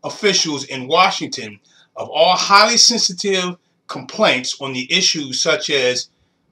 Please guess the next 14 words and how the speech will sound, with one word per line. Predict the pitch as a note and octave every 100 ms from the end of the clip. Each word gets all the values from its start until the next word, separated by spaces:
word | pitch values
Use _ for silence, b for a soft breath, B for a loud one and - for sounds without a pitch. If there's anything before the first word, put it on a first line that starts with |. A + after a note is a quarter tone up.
| -
um, | A#2+ A2+ G#2+ G#2
disproportionate | D3+ E3+ F3 - E3+ D#3 C3 A#2
discipline | D#3 F3+ - - G3 F#3+ F#3
of | A2+
minority | A#2+ A#2 A2 G#2
students | - - A#3+ A3 G#3+ G#3 - _ _ -
and | A3+
the |
mishandling | A#2+ F#3+ G3 G#3+ F#3 F3 E3+
of | B2
sexual | - - G#3+ - A3+
assaults | G#3+ - D#3+ D3 - - _ _ -
on | A#2+ A2+
college | - D#3 D3+